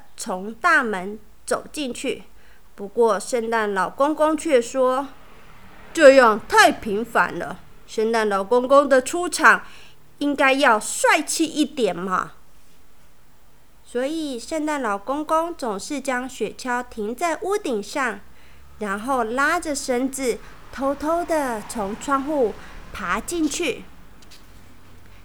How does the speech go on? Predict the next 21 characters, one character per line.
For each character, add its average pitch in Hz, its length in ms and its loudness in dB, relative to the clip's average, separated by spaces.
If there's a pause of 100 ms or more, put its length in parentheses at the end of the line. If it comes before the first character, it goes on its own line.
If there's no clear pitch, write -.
(100)
圣 226 180 -4
诞 233 180 0
老 202 140 2
公 254 300 -2
公 302 340 2
总 220 280 -2
是 339 200 -8
笑 370 400 2
自 359 240 -4
己 277 240 -4
就 302 220 0
像 302 280 0
是 302 460 -4 (760)
圣 277 420 0
诞 233 380 2
老 180 220 0 (180)
公 339 220 -2
公 370 380 4
马 240 280 6
戏 349 320 -6
团， 247 540 2